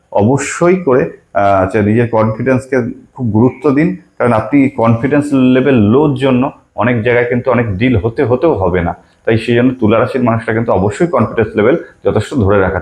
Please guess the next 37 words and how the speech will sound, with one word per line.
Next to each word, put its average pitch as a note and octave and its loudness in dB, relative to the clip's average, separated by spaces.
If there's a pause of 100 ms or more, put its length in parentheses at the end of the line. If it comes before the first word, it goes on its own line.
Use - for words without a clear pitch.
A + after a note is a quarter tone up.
চেষ্টা - -12
করুন। - -10 (920)
তো G#2 2
তুলা A#2+ 2
রাশির C3+ 0
ক্ষেত্রে C#3 -4 (260)
এই A#2 2
সপ্তাহটা B2 0
যেটা A2+ 2
দেখতে G#2 -2
পাচ্ছি, A#2 -4 (280)
আরও, G#2+ 0
আহ, G#2 0
প্রেমের C#3+ 2
ক্ষেত্রে C#3+ -2
অবশ্যই A2+ 0
এই A#2+ 0
সপ্তাহটা A#2 -4
খুব G#2 -4
একটা G2+ 0
ভালো F#2 0
দেখাচ্ছে F2+ -4
না। D#3+ -2 (260)
এবং G#2+ 2
যারা F#2+ 0
হচ্ছে F#2 -4
ম্যারিড G2 0
লাইফের A#2+ 0
মধ্যে A#2 0
আছেন A2+ -4 (280)
তাদের G2 0
ক্ষেত্রেও A#2 0
এই B2+ 0
সপ্তাহটা G#2+ -2
ভালো F2+ -2
দেখাচ্ছে F#2 -12
না। E2+ -14